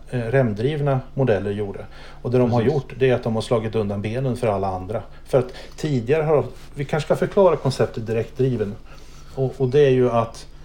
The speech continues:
Speaker 1: du har en elmotor, du har en axel ut från elmotorn. Den axeln är också rattaxel. Det finns inga växlar, inga kuggremmar, inga kugghjul, ingenting, utan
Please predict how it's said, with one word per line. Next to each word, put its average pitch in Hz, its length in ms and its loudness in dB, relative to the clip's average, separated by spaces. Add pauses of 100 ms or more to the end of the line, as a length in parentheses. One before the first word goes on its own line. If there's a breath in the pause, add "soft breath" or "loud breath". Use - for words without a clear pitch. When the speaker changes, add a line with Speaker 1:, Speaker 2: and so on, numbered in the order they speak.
(1200 loud breath)
Speaker 1:
du 139 100 4
har 151 260 6
en 147 100 4
elmotor, 123 760 2
du 117 60 -6
har 123 80 4
en 131 100 2
axel 139 460 0
ut 117 200 -4
från 117 160 -6
elmotorn. 110 640 -4
Den 127 240 2
axeln 117 360 -2
är 101 80 -4
också 101 240 -6
rattaxel. 120 520 -2
Det 101 60 -8
finns 139 340 -2
inga 107 180 -2
växlar, 113 600 -2
inga 117 240 -4
kuggremmar, 110 680 0
inga 104 180 -6
kugghjul, 107 520 -4
ingenting, 107 500 -6
utan 101 320 -6